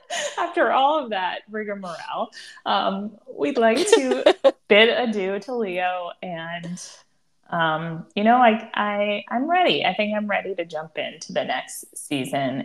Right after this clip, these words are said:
Speaker 1: and, um, not the next season of summer, right? 'Cause we still have half the summer left, as you mentioned.
Speaker 2: Exactly. Y'all go out there, soak in that sun, drink a lot of water, and,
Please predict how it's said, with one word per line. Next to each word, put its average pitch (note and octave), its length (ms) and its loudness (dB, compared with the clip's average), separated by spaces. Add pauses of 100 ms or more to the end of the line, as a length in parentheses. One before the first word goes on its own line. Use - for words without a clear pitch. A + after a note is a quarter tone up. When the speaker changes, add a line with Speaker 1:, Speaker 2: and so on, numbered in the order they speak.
Speaker 1:
and, C#3 440 -4 (200)
um, - 300 -6
not - 240 2
the A3 60 6
next - 600 -2 (120)
season E3+ 460 -2
of D#3 160 -8
summer, G#3+ 440 0
right? D3+ 260 -4
'Cause F3+ 160 -8
we D3 80 -4
still - 260 -4
have - 380 -6 (1200)
half G#3 260 0
the F3+ 80 -2
summer - 320 -6
left, - 300 -4
as - 180 -6
you - 80 -8
mentioned. - 420 -14 (640)
Speaker 2:
Exactly. A3 760 2
Y'all A#3 380 4
go A#3 180 -6
out A3 220 -2
there, G3+ 240 -4
soak G3 280 -10
in F#3+ 100 -12
that F3 180 -10
sun, D#3+ 560 -10 (160)
drink A#3 240 2
a D#4+ 60 0
lot G#3+ 240 6
of G3 100 0
water, D3 580 -4 (600)
and, C#3 580 -8